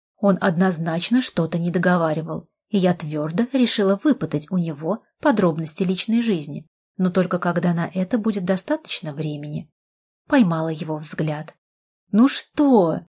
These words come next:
усмехнулась, хотя меня и саму распирало. «Мы подписали контракт с Парижем», сказал он очень тихо, вкрадчиво. «С Парижем, понимаешь? Расслабляться?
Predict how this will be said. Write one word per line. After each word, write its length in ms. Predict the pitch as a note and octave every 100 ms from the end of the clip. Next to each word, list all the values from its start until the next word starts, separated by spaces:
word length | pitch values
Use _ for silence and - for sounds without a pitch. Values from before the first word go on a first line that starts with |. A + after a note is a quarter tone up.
| _ _ _ -
усмехнулась, 880 | G#3+ - F3 - F3+ B3+ C4 - _
хотя 340 | - B3+ A#3+
меня 320 | G#3+ F#3+ D#3+ D#3+
и 120 | G#3+
саму 360 | - D4 D4
распирало. 720 | G3+ F3 - E3+ D#3+ D3+ D#3 - _ _ _ _ _ _
«Мы 340 | F3+ E3+ E3 D#3+
подписали 840 | F#3+ F#3 A#3 G#3+ - E3+ E3 F3
контракт 640 | F#3+ G#3+ A3 F3 D#3+ E3
с 80 | -
Парижем», 760 | - G3+ A3+ A3+ D#3+ D#3 D3+ - _ _ _
сказал 480 | - - A#3+ G#3 F3+
он 120 | E3+
очень 380 | - F3+ - D#3+
тихо, 520 | - E3+ E3+ - G#3 A3+
вкрадчиво. 800 | - - G3 F3 - - D#3+ D#3 _ _ _ _
«С 180 | - -
Парижем, 840 | _ G3 F#3 F#3+ G#3+ G#3 F3 E3 E3
понимаешь? 1080 | - F#3+ F#3+ F3+ F3+ G3 C4 A#3 F3 - _ _ _ _
Расслабляться? 1200 | F#3 F#3+ F#3 G3+ F#3 E3 F3 F3+ A3 B3+ - E3+